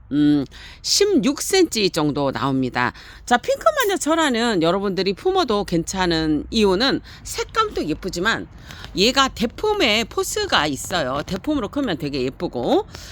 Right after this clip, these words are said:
그래서 핑크 마녀, 어, 철화 이렇게 한번 품어 보시면 좋을 것 같습니다. 자, 핑크 마녀 철화 삼만 원이고요.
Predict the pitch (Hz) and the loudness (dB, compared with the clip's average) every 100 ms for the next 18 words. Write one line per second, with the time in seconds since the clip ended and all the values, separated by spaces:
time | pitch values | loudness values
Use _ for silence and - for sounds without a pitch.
0 | - - 220 262 - 381 359 381 247 170 | -8 -2 0 0 -2 -2 -2 2 2 2
1 | 147 147 127 143 139 - 294 156 139 151 | 2 0 0 -2 -2 -2 -2 0 0 0
2 | - - - - 160 208 233 185 185 - | -8 -16 -10 -4 -4 -2 -2 0 0 2
3 | 339 208 202 - 143 - 147 135 - 131 | 2 2 0 -2 -4 -2 -2 -2 -4 -8
4 | 117 123 - 117 117 120 - - - 220 | -6 -8 -8 -8 -4 -6 -6 -12 0 0
5 | - 381 415 370 233 214 - 160 208 - | 2 0 2 2 2 0 -2 0 -2 -2
6 | 403 427 427 214 131 107 156 226 123 | -6 -2 -2 -2 -4 -4 -4 -2 -4